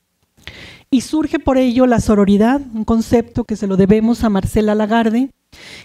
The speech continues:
que tiene que ver con escuchar y apoyar a otras mujeres,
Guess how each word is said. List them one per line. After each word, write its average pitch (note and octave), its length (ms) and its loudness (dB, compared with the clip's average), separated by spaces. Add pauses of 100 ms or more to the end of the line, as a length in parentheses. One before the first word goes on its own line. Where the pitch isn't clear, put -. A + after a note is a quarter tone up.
que B3+ 80 4
tiene C#4+ 260 2
que D4+ 120 0
ver D4 240 0
con D4 160 2
escuchar C4 560 0
y C4+ 100 2
apoyar A3+ 480 0
a A#3 120 2
otras A3+ 380 -2
mujeres, G3 800 -2